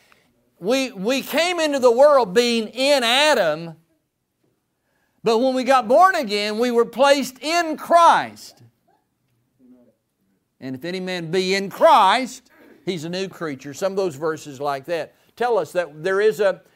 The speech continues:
genuine union that we have with Him.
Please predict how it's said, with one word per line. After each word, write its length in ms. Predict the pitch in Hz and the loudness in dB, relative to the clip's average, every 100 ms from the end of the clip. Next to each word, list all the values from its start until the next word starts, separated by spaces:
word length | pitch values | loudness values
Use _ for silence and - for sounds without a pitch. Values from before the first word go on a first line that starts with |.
| _ | _
genuine 840 | 147 135 294 311 269 226 220 208 196 | -14 -8 -6 -6 -6 -2 -2 -2 -6
union 680 | 220 294 359 320 208 180 185 | -4 -4 -4 -4 -4 -4 -4
that 220 | 196 190 | -4 -2
we 180 | 202 190 | -2 0
have 360 | 208 220 233 | -2 0 -2
with 260 | 175 156 135 | -2 -2 -2
Him. 380 | 139 113 95 | -6 -6 -12